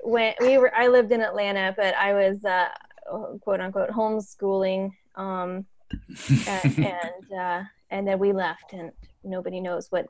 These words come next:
Speaker 1: actually transpired that year. I just <laughs> faded in and faded out.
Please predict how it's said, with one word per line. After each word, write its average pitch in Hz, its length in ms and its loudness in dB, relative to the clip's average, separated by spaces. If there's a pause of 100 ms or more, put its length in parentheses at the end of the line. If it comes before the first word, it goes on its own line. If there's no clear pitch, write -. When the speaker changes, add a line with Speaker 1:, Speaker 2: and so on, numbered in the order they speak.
(120)
Speaker 1:
actually 180 460 -8
transpired 175 640 -10
that 170 220 -8
year. 185 260 -2
I 175 80 -6
just - 460 -12 (280)
<laughs> - 280 -20
faded 208 320 6
in 214 240 2
and 185 200 -2
faded 233 360 4
out. 196 500 -6